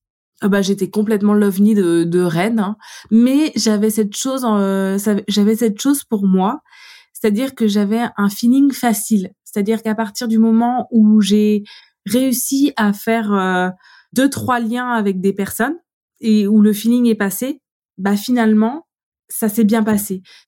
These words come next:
Il faut rencontrer les ou la personne qui va tout faire changer. C'est juste une histoire de rencontre, hein, euh, clairement. Là, pour le coup, cette histoire, euh, d'expérience à Rennes,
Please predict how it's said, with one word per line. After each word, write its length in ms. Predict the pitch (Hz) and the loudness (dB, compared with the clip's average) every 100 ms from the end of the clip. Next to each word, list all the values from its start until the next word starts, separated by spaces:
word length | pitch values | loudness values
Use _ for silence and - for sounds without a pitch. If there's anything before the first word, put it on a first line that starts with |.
| _ - | _ -4
Il 100 | 220 | -2
faut 180 | 285 | 0
rencontrer 840 | 277 247 226 233 - 285 294 - _ _ _ _ - | 0 0 0 -2 0 0 -2 -4 _ _ _ _ 0
les 480 | 208 226 254 277 262 | 2 2 2 0 2
ou 180 | 202 | 4
la 200 | 208 226 | 4 2
personne 520 | 233 214 208 190 196 202 _ _ - | -2 -6 -6 -8 -8 -12 _ _ -4
qui 80 | |
va 140 | 202 196 | -2 -2
tout 280 | 196 - 226 | -4 -12 -8
faire 220 | 233 208 | -8 -8
changer. 400 | 202 185 180 - _ _ | -8 -8 -10 -16 _ _
C'est 240 | - 214 208 | -8 0 2
juste 320 | 240 320 - | 2 2 2
une 80 | 247 | 2
histoire 240 | 226 240 | 2 0
de 80 | 208 | 0
rencontre, 540 | 196 190 - 226 - | 0 -4 -4 -6 -6
hein, 220 | 190 190 | -6 -4
euh, 200 | 180 175 | -4 -6
clairement. 460 | 175 208 190 202 220 | -4 -4 0 0 2
Là, 180 | 202 208 | 0 0
pour 180 | 202 196 | 0 2
le 120 | 190 | 0
coup, 340 | 190 254 277 - - | 0 0 0 0 -12
cette 240 | - 220 214 | -2 0 0
histoire, 460 | 208 214 247 240 | -2 0 -2 0
euh, 280 | 214 196 190 | 0 0 -2
d'expérience 760 | 180 214 - - 220 226 233 220 - | -2 -2 -2 -2 0 0 0 -4 -2
à 160 | 208 | -2
Rennes, 340 | 202 214 220 | 0 0 2